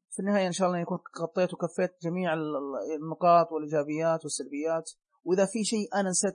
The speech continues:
أذكره أو أنا غلطت فيه أو، آه، شيء من هذا القبيل، يا ريت تذكرني على حس-، تذكرنا على حسابنا آت آي أولي آي على تويتر وعلى انستغرام، أو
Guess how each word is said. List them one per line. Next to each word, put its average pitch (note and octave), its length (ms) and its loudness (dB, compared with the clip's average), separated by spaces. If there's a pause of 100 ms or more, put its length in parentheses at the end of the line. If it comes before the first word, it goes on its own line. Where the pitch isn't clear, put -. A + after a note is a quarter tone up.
أذكره D#3+ 520 -4
أو G3 180 6
أنا F#3+ 100 4
غلطت F#3 360 2
فيه F3+ 300 -2 (120)
أو، E3+ 100 2 (360)
آه، D#3 320 -4
شيء F#3+ 180 -4
من F3+ 100 -2
هذا F3 180 2
القبيل، F3+ 420 -2 (360)
يا F#3 100 2
ريت G#3+ 120 2
تذكرني F3+ 440 0
على E3+ 160 2
حس-، - 220 -8 (200)
تذكرنا E3 460 0
على D#3 160 2
حسابنا E3+ 540 2 (480)
آت F#3+ 300 4 (140)
آي G#3 340 2
أولي F3 160 2
آي E3 380 4
على E3+ 200 2
تويتر F#3 340 -2
وعلى D3+ 180 4
انستغرام، D#3 560 -2 (960)
أو B3 340 0